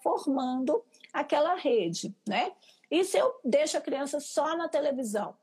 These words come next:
Se eu deixo a criança só na televisão, a criança não está interagindo, ela não tá usando a intenção comunicativa, ela pode tá falando, mas não é com intenção comunicativa. Ela tá replicando o que o desenho tá falando, por exemplo,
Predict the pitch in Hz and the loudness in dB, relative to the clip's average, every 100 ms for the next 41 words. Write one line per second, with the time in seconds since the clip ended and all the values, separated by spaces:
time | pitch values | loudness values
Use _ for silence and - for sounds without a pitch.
0 | _ _ - - 370 294 247 240 226 214 | _ _ -10 -4 0 2 0 -2 -4 -4
1 | 196 208 220 220 214 220 220 208 220 240 | -4 -6 -4 -2 -2 0 0 0 -2 0
2 | 233 226 226 226 240 320 - 254 262 247 | -2 -2 -2 -2 0 -2 0 0 2 2
3 | 254 214 214 208 202 208 220 226 254 294 | 2 2 2 0 0 2 2 2 2 2
4 | 269 277 247 240 233 247 214 190 - - | 0 2 2 2 2 2 2 0 -2 -14
5 | - - 254 285 339 320 311 - 262 262 | -12 0 2 2 2 0 0 0 -2 0
6 | 233 226 208 208 202 240 233 - 240 247 | 0 0 -2 -2 0 0 0 2 2 2
7 | 240 233 - 220 262 294 339 262 202 170 | 0 0 -2 -4 -2 -2 0 0 -2 -4
8 | 170 _ _ - 240 233 277 277 269 277 | -8 _ _ -2 0 2 0 0 0 0
9 | 240 214 202 - 196 202 208 208 208 202 | 0 0 -2 -2 -4 -2 0 2 2 2
10 | 208 - - 190 202 - - - - 208 | 0 0 0 2 0 -2 -6 -14 0 2
11 | 214 214 226 214 262 349 349 349 - 254 | 4 4 0 2 2 2 0 -2 -2 -2
12 | 240 247 240 226 233 214 202 202 196 208 | 0 0 -2 0 2 2 2 0 -2 -2
13 | 240 247 233 226 233 254 254 277 302 240 | 0 0 0 0 0 2 2 2 0 0
14 | 214 190 | -4 -8